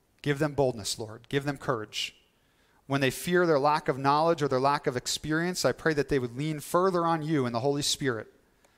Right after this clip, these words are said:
that through their weakness you might be made strong. And God, I pray that people would come to know Jesus Christ. I pray that through this church, this world would be changed, both locally and abroad.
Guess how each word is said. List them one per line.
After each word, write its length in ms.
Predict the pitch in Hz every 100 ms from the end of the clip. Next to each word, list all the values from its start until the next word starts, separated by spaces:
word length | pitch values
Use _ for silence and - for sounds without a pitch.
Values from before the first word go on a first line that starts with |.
| _ _
that 160 | - 131
through 260 | - 190 214
their 160 | 196
weakness 480 | 156 180 - 123 -
you 100 | 151
might 180 | 151 143
be 80 | 135
made 180 | 131
strong. 420 | 127 - 120 104 - _ _ _ _ _ _ _ _ _ _ _ _ _ _
And 120 | 131
God, 180 | 147 147
I 80 | 156
pray 240 | - 170
that 140 | 147 -
people 260 | 165 151
would 140 | 135 -
come 160 | 151
to 120 | -
know 120 | 147 131
Jesus 320 | 123 113 113
Christ. 480 | - 98 - - - _ _ _ _ _ _ _ _ _ _
I 80 | -
pray 220 | 120 170 160
that 160 | 127
through 160 | - 185
this 200 | 175 -
church, 560 | - 143 - - - - _ _ -
this 480 | 139 147 - - -
world 420 | 139 165 143 120
would 160 | 127
be 80 | 120
changed, 680 | - - 120 98 - - - - _ _ _ _
both 200 | 127 113
locally 580 | 135 160 170 180 180 180 - _ -
and 120 | 131
abroad. 380 | 127 107 110